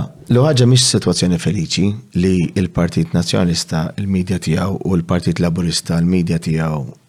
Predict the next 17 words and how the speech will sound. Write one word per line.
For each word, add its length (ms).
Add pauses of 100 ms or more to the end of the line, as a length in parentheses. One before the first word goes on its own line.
ukoll 360
għandhom 260
l-istess 320
problema. 560 (1120)
E, 180
min-naħa 420
tiegħi, 580
waħda 340
mill-affarijiet 680
li 140
għamilt 280
mill-ewwel 380
huwa 160
din 160
nridu 240
nindirizzawha. 760 (1120)
Em, 320